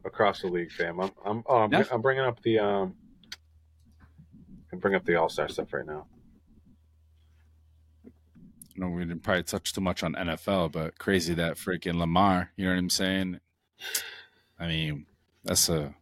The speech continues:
Speaker 2: say what you want, but
Speaker 1: Uh, screw the, screw the All,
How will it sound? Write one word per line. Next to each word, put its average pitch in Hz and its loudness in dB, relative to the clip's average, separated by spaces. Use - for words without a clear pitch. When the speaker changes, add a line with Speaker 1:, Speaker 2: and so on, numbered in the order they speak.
Speaker 2:
say 104 0
what 95 2
you 82 0
want, 85 4
but 78 -6
Speaker 1:
Uh, 101 2
screw 110 2
the, 101 2
screw - 6
the 101 6
All, 87 4